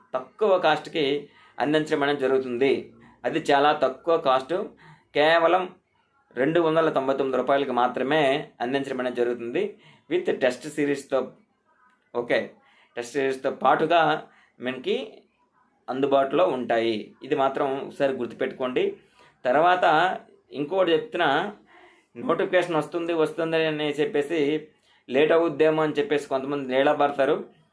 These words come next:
ఆ డీలా పడకుండా ఈ ప్రిపరేషన్ ఎంత ముఖ్యమో, ఇందాక మీకు చెప్పేటటువంటి షార్ట్ హ్యాండ్ రైటింగ్ కానీ,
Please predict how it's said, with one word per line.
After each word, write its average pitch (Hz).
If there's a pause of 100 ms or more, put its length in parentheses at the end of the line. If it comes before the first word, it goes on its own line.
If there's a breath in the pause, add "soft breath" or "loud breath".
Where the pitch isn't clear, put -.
(320 soft breath)
ఆ 123
డీలా 151
పడకుండా 156 (200)
ఈ 156 (100)
ప్రిపరేషన్ 170
ఎంత 156
ముఖ్యమో, 147 (400 soft breath)
ఇందాక 175
మీకు 170
చెప్పేటటువంటి 160
షార్ట్ 156
హ్యాండ్ 156
రైటింగ్ 151
కానీ, 147